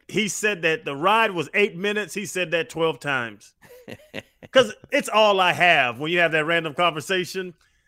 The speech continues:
Speaker 1: "Hey, man, what's going on? Huh? You're a Packers fan. Just here in
Speaker 2: Right.
Speaker 1: Wisconsin." "Yeah.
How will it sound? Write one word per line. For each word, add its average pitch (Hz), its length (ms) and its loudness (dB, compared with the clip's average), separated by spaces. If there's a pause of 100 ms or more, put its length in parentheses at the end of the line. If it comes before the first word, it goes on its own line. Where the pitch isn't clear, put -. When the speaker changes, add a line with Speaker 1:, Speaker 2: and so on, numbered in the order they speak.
(160)
Speaker 1:
"Hey, 254 220 4
man, 233 300 -4
what's 220 140 -4
going 226 260 -4
on? 226 220 -4
Huh? 269 200 0
You're 226 100 -2
a - 40 -10
Packers 262 380 0
fan. 156 340 -2
Just 170 160 -6
here 170 120 -2
in 165 80 -4
Speaker 2:
Right. 165 120 -2
Speaker 1:
Wisconsin." 151 640 -2
"Yeah. 180 400 0